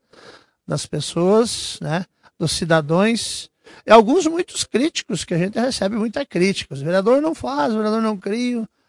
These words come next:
Então aí nós estamos trabalhando faz dois meses nessa lei. E agora chegou ao ponto de nós chamar a população pra discutir, ouvir as sugestões, assim como a cis.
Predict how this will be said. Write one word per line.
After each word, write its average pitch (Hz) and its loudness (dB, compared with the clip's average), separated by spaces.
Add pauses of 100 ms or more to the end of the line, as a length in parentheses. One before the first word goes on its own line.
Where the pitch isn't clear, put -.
(140)
Então 202 0
aí 196 4
nós 196 4
estamos 208 0
trabalhando 202 2
faz 175 -6
dois 233 6
meses 196 4
nessa 131 -10
lei. 131 -16 (440)
E 190 8
agora 214 10
chegou 240 4
ao 240 8
ponto 214 2
de 254 -6
nós 233 4
chamar 285 2
a 349 4
população 185 -4
pra 170 -8
discutir, 254 -4 (840)
ouvir 175 2 (500)
as 151 -10
sugestões, 196 2
assim 208 -2
como 208 -2
a 170 0
cis. - -6